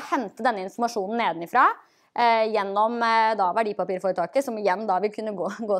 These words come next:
til industrien og be om dette for å kunne gjøre denne D D-en og svare opp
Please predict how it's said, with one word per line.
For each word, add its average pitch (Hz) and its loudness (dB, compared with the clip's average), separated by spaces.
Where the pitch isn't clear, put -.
til 202 2
industrien 220 0
og 220 -2
be 185 2
om 220 -2
dette 226 -2
for 214 -2
å 208 -6
kunne 220 -4
gjøre 180 0
denne 175 -4
D 208 -6
D-en 208 -2
og 220 -8
svare 180 -2
opp 180 -4